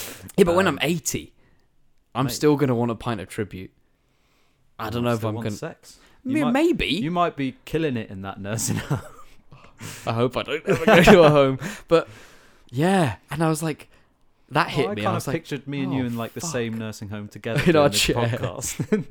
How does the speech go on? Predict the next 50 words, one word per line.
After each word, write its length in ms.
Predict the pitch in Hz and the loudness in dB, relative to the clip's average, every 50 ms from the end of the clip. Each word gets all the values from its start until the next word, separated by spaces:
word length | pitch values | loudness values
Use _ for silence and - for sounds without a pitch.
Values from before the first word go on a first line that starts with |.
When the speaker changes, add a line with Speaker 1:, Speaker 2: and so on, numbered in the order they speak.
| - - | -14 -20
Speaker 2:
<laughs> 160 | - - - | -20 -20 -18
Speaker 1:
Still, 300 | - - - 233 208 190 165 - 170 - | -12 0 4 4 4 6 4 2 0 0
oh, 160 | 156 165 151 131 | 2 2 0 0
still 280 | - - - 180 170 | -2 -4 -4 -2 -2
going. 360 | 147 139 131 120 117 113 117 123 - 151 - - - - - - | 0 2 2 2 2 0 -2 -4 -10 -18 -18 -18 -20 -16 -8 -2
No, 160 | 156 143 135 | 0 2 2
it, 340 | 123 - 131 - - _ _ - - - - | 2 0 -2 -4 -6 _ _ -20 -20 -20 -20
fucking 400 | - - 160 160 - - 147 131 | -16 -12 -12 -12 -10 -8 -6 -6
hell. 280 | 131 131 127 113 101 - - - - | -4 -4 -4 -6 -8 -10 -18 -18 -8
Yeah, 160 | - 143 139 - - | -4 -4 -4 -2 -2
and 80 | 151 156 | 0 0
it 60 | 151 | 0
hit 160 | 117 175 - 160 | 0 -2 -4 -4
me. 80 | 143 | -4
I 20 | 123 | -6
was 140 | 117 - | -6 -8
like, 160 | 127 123 - _ _ _ _ _ _ _ _ _ _ _ _ _ _ _ _ _ _ _ _ _ _ _ _ _ _ _ - | -10 -12 -14 _ _ _ _ _ _ _ _ _ _ _ _ _ _ _ _ _ _ _ _ _ _ _ _ _ _ _ -14
I 120 | - 127 | -12 -12
don't 140 | 123 - 131 | -10 -10 -8
know. 120 | 147 151 | -6 -4
I 60 | 147 131 | -4 -4
just 200 | - - - - | -4 -2 0 2
<laughs> 20 | |
suddenly 300 | - - 196 180 170 156 | 4 4 6 6 6 4
was 120 | 131 160 | 2 0
like, 200 | - 147 - - | -6 -10 -12 -12
"Tribute's 440 | - - 147 139 - 170 139 - - | -14 -12 -12 -10 -10 -10 -12 -10 -10
easy, 260 | - 147 135 151 - - - - - - | -10 -10 -10 -12 -14 -18 -20 -18 -16 -12
very 240 | - - 208 220 - | -10 -10 -8 -8 -10
easily 300 | - - - - - - | -10 -12 -14 -14 -18 -18
accessible." 380 | - - - - - - - - - - - - | -18 -18 -20 -20 -20 -20 -20 -20 -20 -18 -10 -6
Yeah, 200 | 117 107 95 87 - - | -6 -6 -6 -6 -8 -8
no, 220 | 123 120 101 - - | -6 -6 -6 -6 -4
it, 200 | 143 - - - _ - _ - | -6 -6 -8 -10 _ -20 _ 0
no. 180 | 156 165 165 147 | 4 6 6 6
Th-, 140 | 139 139 - - | 4 2 -2 0
oh 180 | 160 180 185 165 | 2 2 2 2
fuck, 340 | - - 170 151 - - - | 2 2 2 2 0 0 -2
no, 140 | 147 147 | -2 0
this 220 | 143 143 143 - - | 0 0 -2 -2 -4
was 100 | 120 117 | -6 -6
it. 160 | 113 104 - _ - - | -6 -6 -8 _ -18 -14
I 60 | - | -14
thought 300 | - - - 170 165 147 | -8 -2 0 2 2 2
that, 200 | 139 135 127 - | 0 -2 -4 -4
and 80 | - 117 | -6 -8
then 100 | 123 123 | -8 -6
I 60 | 127 | -8
thought 320 | 117 - - 120 113 - 107 | -8 -8 -8 -8 -8 -6 -4
this, 400 | 117 113 101 95 - - - | -4 -4 -4 -4 -8 -12 -16